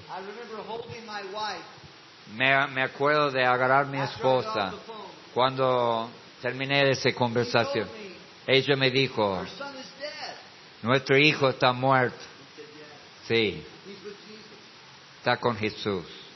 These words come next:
Speaker 1: But we are gonna love Jesus.
Speaker 2: Pero vamos a amar a
Speaker 1: We're gonna
Speaker 2: Jesús.
Speaker 1: praise him.
Speaker 2: Vamos a alabarle.
Speaker 1: We're gonna honor him
Speaker 2: Lo vamos a hona-,
Speaker 1: in
Speaker 2: honrarlo
Speaker 1: our problem.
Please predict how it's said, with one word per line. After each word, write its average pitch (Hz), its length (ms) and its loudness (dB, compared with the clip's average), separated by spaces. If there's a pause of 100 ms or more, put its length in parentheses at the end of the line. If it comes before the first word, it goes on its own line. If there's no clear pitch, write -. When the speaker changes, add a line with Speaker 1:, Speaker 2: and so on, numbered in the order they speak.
(120)
Speaker 1:
But 175 100 -14 (120)
we 254 180 -12
are 240 100 -6
gonna 208 300 -14
love 208 180 -10 (120)
Jesus. - 640 -20
Speaker 2:
Pero 127 260 2
vamos 151 360 4
a - 20 6
amar 143 320 4
a 139 40 2
Speaker 1:
We're 127 60 -2
gonna 117 60 -12
Speaker 2:
Jesús. 113 640 -4
Speaker 1:
praise - 160 -10
him. - 80 -16 (480)
Speaker 2:
Vamos 156 280 2
a 175 80 8
alabarle. 147 800 4 (140)
Speaker 1:
We're 190 140 -8
gonna 220 260 -12
honor 240 380 -10
him 151 240 -14
Speaker 2:
Lo 139 140 2
vamos 175 280 2
a 165 220 6
hona-, 175 360 8 (180)
Speaker 1:
in 156 80 0
Speaker 2:
honrarlo 143 640 6
Speaker 1:
our 101 160 -4
problem. 214 480 -10